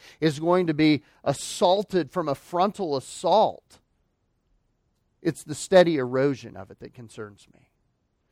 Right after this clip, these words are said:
It's the giving of ground an inch at a time. And Jude found himself bound up, possessed by a greater reality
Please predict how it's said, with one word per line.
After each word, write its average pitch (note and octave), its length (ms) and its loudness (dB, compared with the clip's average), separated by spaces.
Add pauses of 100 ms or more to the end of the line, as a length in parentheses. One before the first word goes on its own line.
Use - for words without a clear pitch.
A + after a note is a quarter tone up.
(160)
It's F#3 220 4
the F#3+ 140 -2
giving G3 440 6
of C#3+ 160 2
ground E3 440 8
an D3+ 160 4
inch F3+ 340 0
at E3+ 100 2
a C3+ 80 -2
time. C3 640 -8 (1200)
And F3 180 0
Jude F#3+ 340 0
found G#3+ 360 4
himself E3+ 420 2
bound F#3 360 6
up, D#3 160 2
possessed E3+ 420 2
by F#3 160 10
a E3+ 60 6
greater F3 340 4
reality D#3+ 600 6